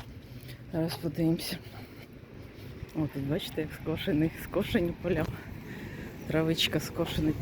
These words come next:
Цікаво, коли ви, куди вони потім дівають цю травичку. Он кущі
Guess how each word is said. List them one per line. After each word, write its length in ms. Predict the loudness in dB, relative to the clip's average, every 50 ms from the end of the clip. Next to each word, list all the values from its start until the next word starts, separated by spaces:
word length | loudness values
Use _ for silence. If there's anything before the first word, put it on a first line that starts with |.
| -2 -2 -2
Цікаво, 380 | 0 2 4 6 6 6 4 4 2
коли 160 | 2 2 4
ви, 160 | 4 4 4 2
куди 280 | 2 4 6 8 8
вони 200 | 10 10 8 8
потім 340 | 8 6 4 4 4 2 2 2 -2 -8 -10 -8 -8 -8 -8 -8 -8 -8 -10 -10 -8 -2
дівають 600 | 2 4 6 8 8 8 10 10 8 8 6 4 0
цю 180 | 0 2 2
травичку. 640 | 2 4 4 4 4 4 2 0 0 0 0 -2 -6 -8 -8 -8 -8 -4 -2
Он 160 | 0 2 2 2
кущі 520 | 0 -2 -2 0 0 2 2 2 2